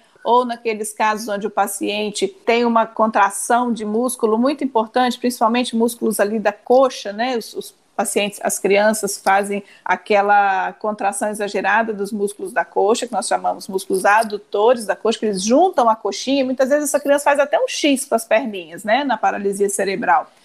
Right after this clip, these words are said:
Então, nós pre-, podemos aplicar sim, até por um receio de que essa criança venha a sofrer uma luxação do quadril, quer dizer, o ossinho saia do lugar que ele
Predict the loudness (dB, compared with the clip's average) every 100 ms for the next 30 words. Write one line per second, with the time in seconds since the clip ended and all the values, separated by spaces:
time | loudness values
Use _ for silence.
0 | -4 -2 -2 2 4 6 4 4 4 4
1 | 0 -8 -8 -6 -4 -2 -2 0 -2 -2
2 | -4 -4 -2 -2 -4 -8 -4 0 0 0
3 | 0 2 2 2 0 0 0 -2 0 0
4 | 0 0 0 0 -2 -2 -2 0 2 2
5 | 0 -2 0 0 0 2 0 -2 -8 0
6 | 0 2 2 2 4 2 2 0 0 -2
7 | 0 -2 0 0 -2 -6 -4 -4 0 -2
8 | -2 2 4 4 2 2 2 2 -2 -2
9 | 2 2 0 -2 -4 -2 0 -2 -2 -6
10 | -8